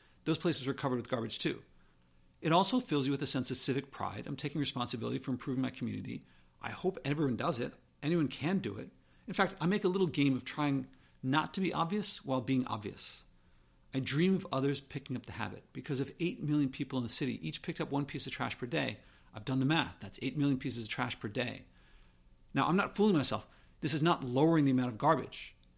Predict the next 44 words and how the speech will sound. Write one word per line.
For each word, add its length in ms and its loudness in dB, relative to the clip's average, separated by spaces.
It's 160 0
just 200 -4
moving 320 4
it 120 0
from 140 0
one 160 2
place 220 -4
to 100 -6
another. 340 -2
I 60 -8
think 640 0
we 140 -2
benefit 580 -2
from 200 -2
having 280 0
the 80 0
garbage 460 -2
in 120 -4
landfills 520 -2
as 100 -6
opposed 240 -6
to 80 -6
the 100 -6
oceans 400 -2
and 120 -6
streams. 540 -2
And 80 2
I 60 4
hope 200 -2
that 100 -2
by 120 0
people 260 -4
seeing 220 0
it 100 -6
cleaner, 240 0
that 180 -4
they 120 2
pollute 340 -6
less 420 -12
or 60 -6
that 140 -4
they 100 0
litter 260 2
less. 400 -10